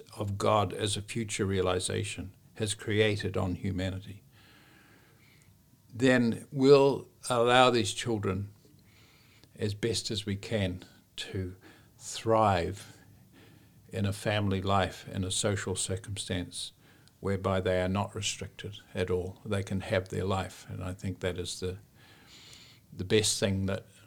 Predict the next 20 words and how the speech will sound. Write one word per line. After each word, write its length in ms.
parents 420
can 220
do 340
is 300
to 200
maintain 840
their 440
adult 460
intimacy 760
together, 440
including 480
their 140
sexual 500
intimacy 580
together, 420
uh, 220
a 80
life 400
of 120
intimacy. 680